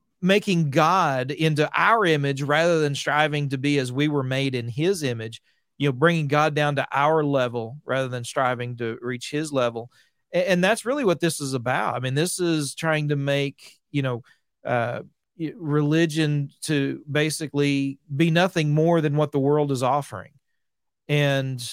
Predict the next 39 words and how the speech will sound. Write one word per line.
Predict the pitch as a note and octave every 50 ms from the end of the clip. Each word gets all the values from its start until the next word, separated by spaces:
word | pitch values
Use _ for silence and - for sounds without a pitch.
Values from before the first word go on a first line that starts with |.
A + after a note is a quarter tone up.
| - _ -
and | D#3 D3+ D3+
embracing | D3 C#3+ C#3 A#2+ C3 C3+ C#3+ C#3+ D3 D#3+ E3 D#3 - - E3 D3 C#3 C#3
what | C3+ C#3 C3+ C#3
the | - B2+
world | B2+ B2 B2 B2+ C3 C#3+ D#3 E3 D#3+ D3+ C#3+ C3+ C3
has | C3+ C3+ C3 B2+ B2 -
to | C3
offer, | - B2+ B2 B2 A#2+ - - A#2 A#2 A2+ _ _ _ _ _ _ -
rather | C3 C#3+ D3 D#3 D3+ D3+ D3
than, | C3 C3+ C3+ C3+ C3+ C3+ C3 B2+ B2+ B2 B2+
as | - A#2+ B2 B2+ B2 A#2+
we | B2+ C3+ B2+
read | B2 C3 B2+ B2
in | B2 A#2+
Romans | B2+ B2+ C3 B2+ B2 A#2+ A2+
chapter | - - C#3+ A2+ A2+ - A2
twelve, | - - - D#3+ D#3 D#3+ D3+ C#3 B2+ A#2 - _ _ _ _ _ _ _ -
you | C3
know, | C3 C3
no | C#3+ D3
longer | D3+ D3 C#3+ C#3+ C#3+ C#3+
being | C3+ C3+ C3+ C3 B2
conformed | - D3 C3+ A#2 - - - D3 D3+ D3 C#3+ C#3 C3+
to | C3
this | B2+ B2 A#2 -
world, | C#3 C3+ C#3 C#3 C3+
but | B2+ - -
transformed | - - D3 C#3 C#3 C#3 C3 - - C3+ C3 C3
by | B2+ B2 A#2+
the | A#2+ A#2
renewing | A#2 A#2+ B2 B2+ B2+ B2 A#2+ A#2
of | A2+ A2+
our | A2+
mind. | A2+ B2+ C#3+ C#3 A#2+ A2+ A2+
So, | - - B2 A#2 - _ - _ _ _ _ _ _ -
so, | - - - -
so | - - A3
that's | G3+ A#3+ C#4+ D4 -
what's | C#4+ C4+ B3 B3